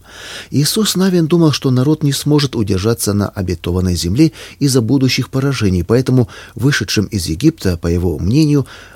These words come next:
лучше было бы остаться за Иорданом. Однако не новые условия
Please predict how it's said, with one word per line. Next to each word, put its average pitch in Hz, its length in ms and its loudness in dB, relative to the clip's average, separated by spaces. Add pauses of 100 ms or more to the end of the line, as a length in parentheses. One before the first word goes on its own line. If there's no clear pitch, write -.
лучше 156 280 0
было 135 260 2
бы 117 120 4
остаться 104 500 -4
за 95 220 -4
Иорданом. 85 640 -2 (240)
Однако 120 440 -4
не 113 120 0
новые 117 300 0
условия 87 480 0